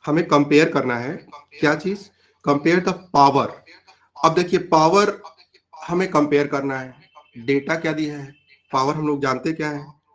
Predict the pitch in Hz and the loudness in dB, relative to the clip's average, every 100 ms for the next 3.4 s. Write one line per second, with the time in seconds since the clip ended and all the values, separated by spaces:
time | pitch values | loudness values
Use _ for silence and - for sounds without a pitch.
0 | _ _ _ _ 120 117 147 165 160 _ | _ _ _ _ -12 0 0 0 -8 _
1 | _ _ _ 147 190 123 - _ _ _ | _ _ _ -10 -8 -8 -14 _ _ _
2 | 123 131 165 170 143 - 127 127 - 120 | -6 0 0 0 -4 -4 -6 -6 -10 -10
3 | 127 127 151 143 | -10 -4 -4 -2